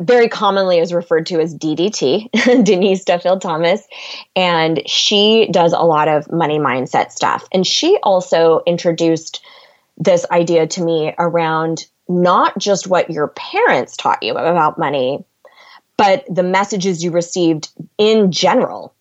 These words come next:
about equity and about your worth and people you've dated.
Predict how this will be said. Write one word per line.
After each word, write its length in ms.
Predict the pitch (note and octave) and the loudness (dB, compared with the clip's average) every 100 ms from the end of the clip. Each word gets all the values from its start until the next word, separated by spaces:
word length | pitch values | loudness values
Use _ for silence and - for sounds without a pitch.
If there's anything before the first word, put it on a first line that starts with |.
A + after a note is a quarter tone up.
| _ _ | _ _
about 600 | F3+ E3+ E3+ D#3+ D#3 - - | -4 0 2 2 2 0 -2
equity 640 | - G#3 F#2 D#2+ D2 - - | -2 -2 -2 -4 -10 -10 -6
and 460 | F3 E3 D#3+ E3 - | -2 -2 -2 -4 -4
about 720 | F3 E3 D#3+ D#3+ D#3+ D#3 - - - - | -2 2 4 4 2 0 -4 -12 -18 -8
your 300 | E3+ F#3 F3 | 0 2 2
worth 680 | D#3 E3 A3+ - - - _ - - _ - | 2 2 2 0 -8 -20 _ -20 -20 _ -2
and 580 | F3+ F3 E3+ E3 E3 - _ _ _ _ _ - | 0 0 0 -2 -4 -8 _ _ _ _ _ -2
people 300 | A3+ A#3 G#3 | 0 4 4
you've 440 | F3 F3+ D3+ D3 | 4 2 0 -4
dated. 600 | - D#3+ B3 - - - | 0 2 4 2 -2 -10